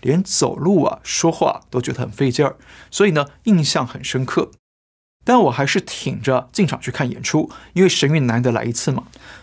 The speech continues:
结果大幕一打开，我就觉得好像有一股很强大的、很温暖的力量从舞台上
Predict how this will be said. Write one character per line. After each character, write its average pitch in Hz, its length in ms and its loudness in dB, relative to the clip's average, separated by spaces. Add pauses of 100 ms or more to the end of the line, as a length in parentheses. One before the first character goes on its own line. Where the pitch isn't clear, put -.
结 247 180 4
果 185 240 0 (160)
大 220 160 4
幕 202 140 6
一 202 40 4
打 - 120 0
开， - 300 -4 (240)
我 165 80 -2
就 247 80 6
觉 240 180 2
得 220 100 2
好 - 160 -2
像 175 280 0 (160)
有 143 80 4
一 208 80 6
股 180 140 0
很 143 300 -6
强 117 400 -2
大 196 220 2
的、 135 160 -2 (140)
很 123 280 -4
温 196 180 2
暖 165 140 2
的 120 100 -2
力 147 140 2
量 147 240 2 (160)
从 180 240 0
舞 156 80 0
台 127 160 -2
上 151 280 -2